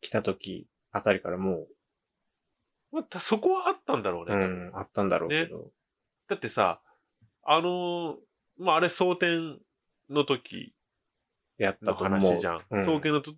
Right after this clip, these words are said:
Speaker 2: 蒼天の時に闇線って出てくるわけじゃん。
Speaker 1: だったよね。
Speaker 2: でも、蒼天の時ってさ、闇線そんなに活躍しないじゃん。
Speaker 1: うん、あんまり。
Speaker 2: だから出て、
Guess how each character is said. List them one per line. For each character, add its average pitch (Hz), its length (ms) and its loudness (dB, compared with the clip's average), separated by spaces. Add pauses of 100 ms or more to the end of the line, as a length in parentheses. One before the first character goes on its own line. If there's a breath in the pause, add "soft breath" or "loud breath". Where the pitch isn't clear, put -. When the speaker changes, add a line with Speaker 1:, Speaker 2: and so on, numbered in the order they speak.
Speaker 2:
蒼 170 160 0
天 180 100 2
の 175 80 2
時 190 200 -2
に 196 100 2
闇 110 200 2
線 107 120 4
っ 98 40 0
て 92 100 -2
出 90 100 0
て 92 100 -4
く - 60 -10
る 90 100 -6
わ 87 60 -8
け 87 120 -14
じ - 100 -10
ゃ - 40 -6
ん。 - 40 -4
Speaker 1:
だ 101 60 2
っ - 40 -8
た 90 100 -4
よ 82 80 -2
ね。 95 300 -6 (560)
Speaker 2:
で 208 60 0
も、 160 160 2 (100)
蒼 311 300 2
天 330 160 2
の 277 100 2
時 277 220 -2
っ 101 60 -4
て - 100 -18
さ、 101 100 0
闇 139 220 4
線 220 240 2
そ 214 140 0
ん 214 80 4
な 226 80 2
に 214 80 0
活 - 260 -2
躍 190 160 0
し - 140 -2
な 156 80 4
い 139 80 2
じ 113 80 -4
ゃ - 40 -6
ん。 - 40 -18 (680)
Speaker 1:
う 101 40 2
ん、 98 400 4
あ 104 60 -4
ん 127 180 4
ま 139 100 8
り。 135 80 6
Speaker 2:
だ 131 80 4
か 123 40 -8
ら 233 120 4
出 - 0 -
て、 - 240 -2